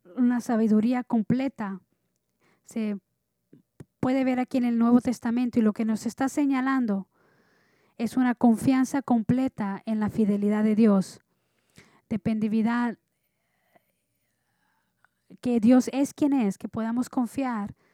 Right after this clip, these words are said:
y Él va a hacer lo que Él dice que va a hacer. Al entrar esta mañana en la iglesia, pudiste ver la indicación de que viene una tormenta de nieve. Hay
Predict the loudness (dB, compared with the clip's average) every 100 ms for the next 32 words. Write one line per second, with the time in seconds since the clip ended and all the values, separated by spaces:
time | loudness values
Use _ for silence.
0 | _ _ _ -8 -6 -6 -8 -8 -6 -6
1 | -6 -8 -8 -6 -6 -6 -6 -6 -4 -4
2 | -6 -8 _ _ _ _ _ _ _ _
3 | _ _ _ -4 -2 -2 0 0 0 -2
4 | 0 0 0 0 2 0 0 0 0 -2
5 | -2 -4 0 4 4 4 2 2 2 2
6 | 2 -2 _ _ _ _ _ _ -8 -4
7 | -2 -2 -2 -2 -2 0 -2 2 2 4
8 | 2 0 2 2 2 2 2 2 2 2
9 | 2 2 2 2 2 0 -6 _ _ _
10 | -20 _ _ _ _ _ _ _ _ -6
11 | -4 -2 -2 -6